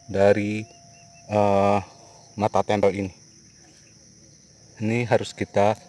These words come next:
bersihkan supaya tunas-tunas,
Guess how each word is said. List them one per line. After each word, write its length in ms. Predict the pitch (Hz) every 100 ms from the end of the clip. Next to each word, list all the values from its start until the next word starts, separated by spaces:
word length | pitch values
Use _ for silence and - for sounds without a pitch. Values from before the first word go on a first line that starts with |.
| - - - - -
bersihkan 560 | - - 101 117 104 82
supaya 480 | - - 98 101 120 - - - _ _ _ _ _ _ -
tunas-tunas, 960 | 110 110 - 113 110 127 135 - -